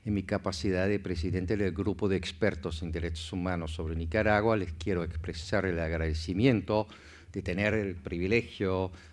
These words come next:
de participar en esta audiencia de esta honorable comisión en su centésimo nonagésimo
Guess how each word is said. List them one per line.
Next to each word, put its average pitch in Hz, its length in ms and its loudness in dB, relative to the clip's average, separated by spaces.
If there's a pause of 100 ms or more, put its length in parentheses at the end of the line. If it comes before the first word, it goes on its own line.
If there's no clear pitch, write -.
de 98 100 -6
participar 95 680 -2
en 92 140 -2
esta 90 300 -4
audiencia 78 840 -2 (360)
de 87 80 -4
esta 76 200 -6
honorable 73 520 -4
comisión 113 880 2 (380)
en 110 180 -4
su 95 240 -2
centésimo 90 840 -2
nonagésimo 80 1040 -4